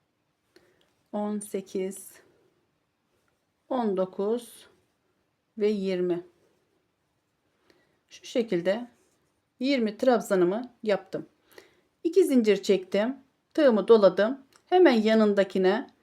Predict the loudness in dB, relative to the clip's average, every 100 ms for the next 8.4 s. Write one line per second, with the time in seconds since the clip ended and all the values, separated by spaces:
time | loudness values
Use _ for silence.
0 | _ _ _ _ _ _ _ _ -2 0
1 | 2 -2 -8 -2 -2 -2 -8 _ _ _
2 | _ _ _ _ _ _ -2 2 2 2
3 | 2 2 -2 -4 -6 -2 0 0 -2 -10
4 | _ _ _ _ _ _ _ _ _ _
5 | _ _ _ _ _ _ _ _ _ -2
6 | 2 2 4 2 0 -2 -2 -2 -4 -2
7 | 0 0 -2 -4 -6 -6 -2 0 0 4
8 | 4 4 -8